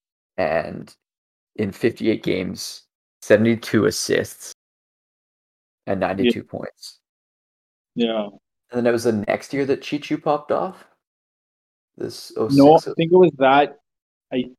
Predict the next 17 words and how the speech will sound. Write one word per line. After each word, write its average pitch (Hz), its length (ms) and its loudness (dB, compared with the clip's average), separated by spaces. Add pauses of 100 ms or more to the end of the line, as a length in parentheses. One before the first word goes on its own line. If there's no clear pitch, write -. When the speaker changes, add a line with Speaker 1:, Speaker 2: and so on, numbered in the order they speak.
(380)
Speaker 2:
think 175 240 2
it 185 60 6
was 175 200 4
that 135 460 2
year, 127 480 2 (880)
'cause 135 100 -4
he 139 60 6
had 135 120 4
so - 240 2
many 156 180 2
assists, 139 460 2
and 123 120 -8
Cheechoo 135 420 -4
was 123 120 -2
just 123 220 -4
scoring. 185 520 2
Speaker 1:
Oh. 139 340 2